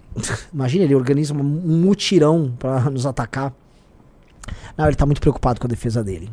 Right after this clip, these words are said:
Já vi, já tô sabendo que ele tá bem noiado com isso.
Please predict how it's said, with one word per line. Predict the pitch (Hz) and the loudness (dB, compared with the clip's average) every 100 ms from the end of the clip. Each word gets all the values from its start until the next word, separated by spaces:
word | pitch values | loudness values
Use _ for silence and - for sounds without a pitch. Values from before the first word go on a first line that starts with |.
| 107 | -8
Já | 101 110 | -4 0
vi, | 120 135 | 2 2
já | 120 | 0
tô | 123 135 | -2 -2
sabendo | - 131 143 | 0 0 -2
que | |
ele | 127 | -4
tá | 127 | -2
bem | 123 | -2
noiado | 131 117 98 95 | -2 -4 -2 -4
com | 104 | -4
isso. | 95 - | -6 -8